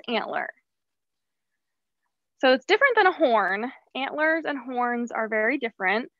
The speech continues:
Antlers, um, are grown and shed at different parts of the year, and a horn stays on the animal's head,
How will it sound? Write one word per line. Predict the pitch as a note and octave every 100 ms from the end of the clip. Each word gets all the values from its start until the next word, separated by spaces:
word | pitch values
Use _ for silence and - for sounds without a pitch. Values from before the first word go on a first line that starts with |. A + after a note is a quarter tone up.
| _ _
Antlers, | C4+ E4 C4+ B3+ B3 B3 -
um, | A3+ G#3+ -
are | G3+
grown | G#3+ A#3 A#3 C4 D4+ D#4+
and | D#4+ A#3+ A#3
shed | A3+ - A#3+ A3 G#3 G#3+
at | -
different | A3 A3 G#3+
parts | - A3 G#3+ -
of | G#3+
the | G#3+
year, | G#3+ G3 F#3+ - G2 - - _ _ A3
and | G#3+ G#3
a | G3+ -
horn | C#4+ D4 A#3+ A3
stays | G#3 A3+ A3+ A3
on | A3
the | G#3
animal's | A3 G#3+ G#3 G3+
head, | - - G#3+ G3+